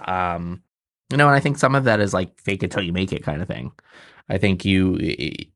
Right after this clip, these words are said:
it's manifestation. It's, you know, putting yourself in a position where you, you tell yourself that you believe in yourself, that you're confident, that,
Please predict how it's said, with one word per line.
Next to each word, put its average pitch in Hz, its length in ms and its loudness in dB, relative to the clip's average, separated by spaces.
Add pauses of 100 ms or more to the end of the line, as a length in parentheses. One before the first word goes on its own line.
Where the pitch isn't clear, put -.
(100)
it's - 400 -2
manifestation. 95 1120 0
It's, - 400 -6 (380)
you 95 120 -2
know, 90 440 2
putting 107 280 4
yourself 95 520 2
in 98 100 0
a 92 60 0
position 92 560 -2
where 87 360 2
you, 92 840 -4 (180)
you 120 220 2
tell 117 260 2
yourself 120 540 2
that 95 220 0
you 98 140 0
believe 95 300 -2
in 98 80 -2
yourself, 98 440 -2
that 87 100 -6
you're 90 100 -6
confident, 98 600 -2
that, 85 260 -4